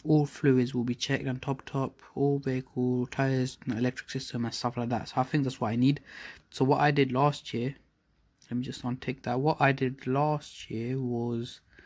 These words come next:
uh, this one here, four hundred four pounds seventy-six, and they told me to do something else as well. They, I think they added this one as well.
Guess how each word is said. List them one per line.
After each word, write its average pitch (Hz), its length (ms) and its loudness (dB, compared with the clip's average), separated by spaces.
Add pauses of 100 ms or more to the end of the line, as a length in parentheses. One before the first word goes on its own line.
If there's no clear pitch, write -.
(540)
uh, 113 320 -4 (300)
this 135 220 2
one 120 140 2
here, 127 200 2
four 143 280 4
hundred 135 240 2
four - 280 0
pounds 139 460 0
seventy-six, 131 440 -4 (460)
and 139 280 2
they 143 80 -2
told 143 180 6
me 131 80 4
to - 240 -6 (200)
do 135 140 4
something 131 360 2
else 131 180 4
as 127 80 0
well. 120 120 2 (240)
They, - 140 -2 (560)
I 135 80 8
think 143 200 4
they 139 40 4
added 123 320 2
this - 220 2
one 113 100 0
as 113 140 -4
well. 127 240 0